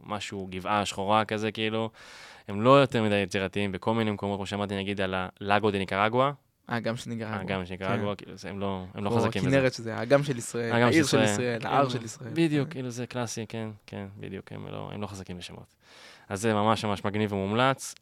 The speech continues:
Speaker 1: להחליק מהר געש עם, אה, כמובן, מזחלת וכולי. מבטיח, מבטיח, מבטיח לחזור שחורים לחלוטין, אבל זה שווה
Speaker 2: <laughs>
Speaker 1: רצח.
Speaker 2: אלא אם כן זה כבר מראש שחור כמוני,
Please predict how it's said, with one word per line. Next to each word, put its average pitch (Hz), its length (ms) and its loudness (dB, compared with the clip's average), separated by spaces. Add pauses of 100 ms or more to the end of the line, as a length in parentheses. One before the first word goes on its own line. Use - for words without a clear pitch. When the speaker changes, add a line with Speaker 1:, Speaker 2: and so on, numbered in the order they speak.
Speaker 1:
להחליק 95 380 -6
מהר 95 140 -4
געש 98 360 -2
עם, 90 220 -10
אה, 87 80 -12
כמובן, 90 340 -10
מזחלת 104 460 0
וכולי. 110 480 0 (880)
מבטיח, 98 480 0
מבטיח, 90 340 -6
מבטיח 95 320 -4
לחזור 95 260 -2
שחורים 92 340 -4
לחלוטין, 117 520 0
אבל 110 140 -2
זה 127 100 -2
שווה 98 300 -2
Speaker 2:
<laughs> - 20 -6
Speaker 1:
רצח. - 320 -12 (380)
Speaker 2:
אלא 117 60 -2
אם 117 60 -2
כן 123 120 -2
זה 120 80 -2
כבר 113 140 -4
מראש 120 260 0
שחור 117 280 -6
כמוני, 117 300 -6